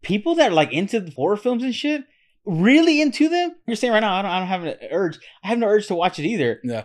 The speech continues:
Speaker 1: If anything, I'm really about suspense.
Speaker 2: Suspense, something that'll. Wow, what's the movie that couple in the cabin and the killers are, like, outside? They were,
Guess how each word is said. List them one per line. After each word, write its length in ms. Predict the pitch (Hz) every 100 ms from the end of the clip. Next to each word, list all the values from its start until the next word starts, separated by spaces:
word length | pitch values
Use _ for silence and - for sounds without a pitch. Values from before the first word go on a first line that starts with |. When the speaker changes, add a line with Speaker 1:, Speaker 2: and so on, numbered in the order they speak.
| _ -
Speaker 1:
If 140 | 160
anything, 300 | 226 262 262
I'm 140 | 175 170
really 180 | 196
about 280 | 175 175 156
suspense. 680 | - 113 - 127 104 - - -
Speaker 2:
Suspense, 800 | 151 135 165 170 180 - - _
something 320 | - 170 180
that'll. 320 | 165 143 135 - _ _ _ _ _ -
Wow, 320 | 139 143 139
what's 240 | 147 151
the 100 | 151
movie 240 | 143 139 139
that 180 | 127 120 -
couple 380 | 170 160 147 127
in 80 | 120
the 60 |
cabin 520 | - 127 127 117 117 123
and 460 | 120 120 117 123 - -
the 100 | 120
killers 460 | _ 139 139 127
are, 60 | 127
like, 180 | 113 120
outside? 480 | 123 123 131 127 127
They 80 |
were, 160 | 120